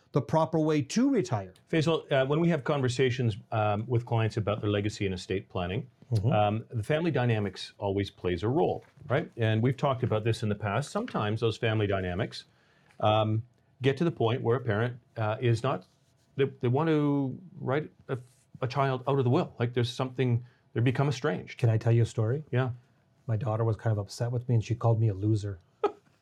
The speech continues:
Speaker 1: And then you know what I did inside, inside voice? You know what my inside voice was? "You're out of the will."
Speaker 2: That wasn't your
Speaker 1: "You're
Speaker 2: inside
Speaker 1: out of
Speaker 2: voice.
Speaker 1: the will."
Speaker 2: <laughs>
Speaker 1: That was my inside voice. I didn't say it out loud,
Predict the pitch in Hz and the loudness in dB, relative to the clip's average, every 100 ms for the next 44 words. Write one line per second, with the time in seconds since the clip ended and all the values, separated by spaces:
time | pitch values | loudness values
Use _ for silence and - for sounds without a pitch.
0 | _ 285 127 127 143 147 143 143 127 160 | _ -6 0 4 4 2 2 2 2 2
1 | - 180 196 240 196 147 135 131 156 160 | 0 2 4 4 2 2 2 2 2 0
2 | 170 170 175 202 185 208 220 247 262 - | 2 2 2 2 2 2 0 0 -2 -2
3 | - - 147 220 247 320 302 285 302 262 | -8 -2 4 4 6 6 4 6 4 4
4 | 175 156 202 185 165 139 127 127 117 139 | 2 4 4 4 2 2 2 2 4 6
5 | 196 226 214 269 320 262 240 226 214 247 | 6 6 6 6 4 4 6 6 8 6
6 | 294 220 285 190 226 277 240 226 247 247 | 6 6 6 6 6 4 4 4 4 2
7 | 226 170 143 131 120 165 - - - - | 2 4 4 2 2 0 -2 -8 -8 -4
8 | 190 - 170 190 247 247 226 196 208 165 | -2 2 2 4 4 4 4 2 2 2
9 | 135 143 | 0 -2